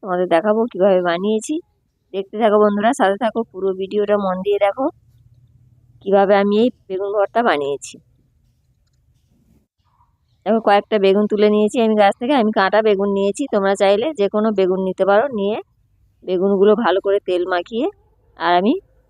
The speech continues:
উনুনে দেখো রান্না হয়েছে, আগুন আছে, আমি উনুনে পোড়াচ্ছি। তোমরা চাইলে গ্যাসেও পুড়িয়ে নিতে পারো।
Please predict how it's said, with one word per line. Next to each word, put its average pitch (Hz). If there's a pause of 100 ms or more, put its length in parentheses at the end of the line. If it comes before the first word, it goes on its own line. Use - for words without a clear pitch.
(300)
উনুনে 196
দেখো 196
রান্না 190
হয়েছে, 208 (140)
আগুন 180
আছে, 285 (720)
আমি 208 (140)
উনুনে 226
পোড়াচ্ছি। 190 (100)
তোমরা 196
চাইলে 202
গ্যাসেও 185
পুড়িয়ে 190
নিতে 196
পারো। 208